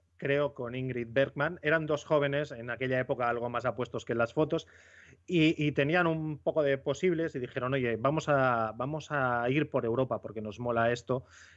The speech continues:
y nos vamos a ir a, de viaje a Austria". Y en Austria conocieron a otro joven apuesto, no era Igor, sino que era un joven actor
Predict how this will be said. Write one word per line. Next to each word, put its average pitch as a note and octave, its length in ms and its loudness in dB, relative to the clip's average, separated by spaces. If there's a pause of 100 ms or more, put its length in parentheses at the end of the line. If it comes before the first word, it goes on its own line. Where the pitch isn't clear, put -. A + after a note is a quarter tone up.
(120)
y E3 400 4
nos C#3 160 0
vamos D#3 320 0
a C#3 80 2
ir D3+ 240 2
a, B2+ 240 2
de C3 100 -2
viaje E3 360 0
a C3 80 2
Austria". G#2+ 640 -4
Y A#2 140 -10
en C#3+ 80 -6
Austria F3 400 -4
conocieron D#3 500 -4
a B2+ 100 2
otro D3 260 2
joven B2+ 320 0
apuesto, F#3+ 600 -2
no C#3+ 260 4
era C3+ 340 4
Igor, F#3+ 380 -2 (560)
sino A#2+ 240 -10
que C3+ 80 -2
era D3 80 4
un D3 80 2
joven D3+ 380 2
actor E3 580 -2